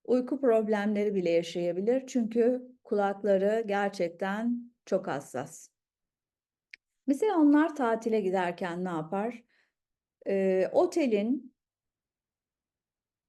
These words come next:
tanıtımındaki kullandığı müzik parçası onu etkileyebilir. Sırf oradaki girişteki müziği beğendi diye o oteli seçebilir.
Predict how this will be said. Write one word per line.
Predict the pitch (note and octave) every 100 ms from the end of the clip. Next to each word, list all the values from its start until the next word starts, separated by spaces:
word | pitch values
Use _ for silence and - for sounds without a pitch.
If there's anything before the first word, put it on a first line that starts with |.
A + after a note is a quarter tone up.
| _ _ _ _ -
tanıtımındaki | E4 D4 D4 A#3 G#3+ G3+ F#3+ F#3+ F#3+ A3+ C4 - -
kullandığı | F4 D4 B3 A3 G#3+ B3
müzik | B3+ B3+ C#4+ -
parçası | A3+ G3 G3 G3 B3
onu | G#3
etkileyebilir. | G3 G3 - F#3+ F#3 F3+ D#3 D3+
Sırf | - G#4 G4 -
oradaki | - E4+ B3 G#3 F#3+ G#3
girişteki | G#3 D#4 C#4 - G#3 G#3
müziği | A#3+ D4+ A3+ G#3 G#3+
beğendi | A#3+ A3+ A#3+ C4 G3
diye | F#3+
o | - B3+
oteli | A3 A3 F#3+
seçebilir. | G#3 F#3+ F#3+ F3 E3 D#3+ - -